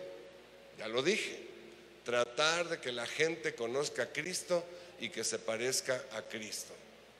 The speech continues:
Dice Colosenses uno veintiocho, "A este Cristo proclamamos, aconsejando y enseñando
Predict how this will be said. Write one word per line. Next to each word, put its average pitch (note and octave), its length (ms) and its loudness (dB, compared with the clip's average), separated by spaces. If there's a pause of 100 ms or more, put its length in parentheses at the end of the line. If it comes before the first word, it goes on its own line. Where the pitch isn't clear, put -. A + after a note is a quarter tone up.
(680)
Dice C#3 280 4
Colosenses C3+ 720 2
uno C3+ 220 4
veintiocho, A#2+ 600 2 (460)
"A C#3+ 220 8
este A3+ 400 8
Cristo G3+ 500 2
proclamamos, B2+ 920 4 (400)
aconsejando D#3+ 920 4 (400)
y B2 120 2
enseñando D#3 760 6